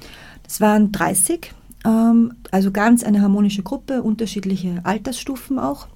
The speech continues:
haben wir ganz bewusst so gemacht, weil das war wirklich so, wo wir dann diese Vögel, also wo die noch in dem Käfig drin waren, also riesige Voliere, aber Käfig, waren, war da sonst kein Ara.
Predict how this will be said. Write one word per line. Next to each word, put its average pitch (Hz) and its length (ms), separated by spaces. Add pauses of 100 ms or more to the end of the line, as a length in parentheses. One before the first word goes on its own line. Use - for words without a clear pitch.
haben 202 140
wir 202 80
ganz 196 240
bewusst 233 400
so 208 160
gemacht, 196 560
weil 196 160
das 208 180
war 214 200
wirklich 233 280
so, 254 200 (260)
wo 220 140
wir 269 140
dann 262 180
diese 214 200
Vögel, 240 460 (400)
also 190 220 (200)
wo 220 160
die 220 120
noch 196 160
in 185 80
dem 175 140
Käfig 202 320
drin 277 220
waren, 302 200 (540)
also 196 200
riesige 185 380
Voliere, 170 440
aber 190 200
Käfig, 240 440 (360)
waren, 202 640 (180)
war 262 180
da 294 120
sonst 160 360
kein 160 220
Ara. - 380